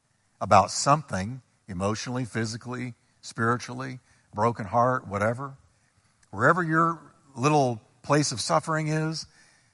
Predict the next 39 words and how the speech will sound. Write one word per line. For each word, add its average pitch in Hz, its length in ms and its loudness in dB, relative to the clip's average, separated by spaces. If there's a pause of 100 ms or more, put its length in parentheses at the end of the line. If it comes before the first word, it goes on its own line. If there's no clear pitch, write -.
(420)
I 127 60 -10
want 147 160 -2
you 131 80 -4
to - 60 -8
picture 156 260 2
the 117 100 -2
hand 135 220 2
of 120 80 -2
God 135 280 6
with 113 100 -2
a 107 40 0
hammer 123 340 0
and 104 100 -4
chisel. 104 500 -8 (1080)
And 110 80 -4
he's 101 140 -4
using 120 360 -2
it 80 140 -12 (720)
to 113 100 -6
produce, 120 840 -6 (800)
to 107 100 -12
produce 117 840 -4 (580)
character. 156 640 -6 (3250)
I - 60 -6
mean, 107 100 4
I 104 60 8
want 117 200 4
to - 40 -4
say 117 140 2
to 117 60 0
God 95 240 2
sometimes, 95 380 -4
"I 110 60 4
got 135 160 8
enough 127 220 2
character, 107 400 0
leave 113 160 -2
me 113 80 -4
alone." 101 420 -2